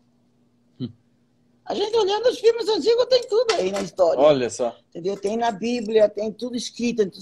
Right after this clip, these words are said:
Speaker 2: eu sou praticante disso daí. Não é que eu digo assim, "Ah, você tem enfeite a Bíblia aqui, mas você não lê." E tá tudo escrito aí.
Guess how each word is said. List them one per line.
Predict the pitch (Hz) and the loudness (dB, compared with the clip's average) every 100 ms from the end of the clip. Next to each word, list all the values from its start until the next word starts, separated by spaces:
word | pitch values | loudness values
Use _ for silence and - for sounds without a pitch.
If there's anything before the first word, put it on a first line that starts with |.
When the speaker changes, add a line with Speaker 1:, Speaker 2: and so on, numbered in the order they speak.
| - | -2
Speaker 2:
eu | 233 | -2
sou | 220 226 | 0 -2
praticante | 233 233 233 240 220 214 220 170 123 _ _ _ _ - | -2 -6 -8 -10 -4 -4 -6 -10 -10 _ _ _ _ -12
disso | 160 170 | -10 -4
daí. | 160 151 165 165 - - | -2 -2 -2 -6 -10 -10
Não | 165 175 | -4 -2
é | 190 | 0
que | |
eu | 190 | -2
digo | 185 | -2
assim, | 190 - 156 - _ _ - | -2 -4 -8 -10 _ _ -12
"Ah, | 196 220 | -8 -6
você | 196 190 - | -6 -6 -8
tem | - 214 214 | -6 -6 -2
enfeite | 185 - 196 202 180 | -2 2 2 4 2
a | |
Bíblia | 156 156 190 170 - | 0 0 0 4 2
aqui, | 196 | 2
mas | 202 202 | 0 0
você | 196 - | 0 0
não | 202 208 | 2 4
lê." | 185 165 160 160 _ _ _ _ _ _ - | 6 6 6 4 _ _ _ _ _ _ -4
E | 202 | -2
tá | 165 | -4
tudo | - 254 | -6 -6
escrito | 247 - 202 190 151 | -4 -4 -4 -2 -2
aí. | 131 | -2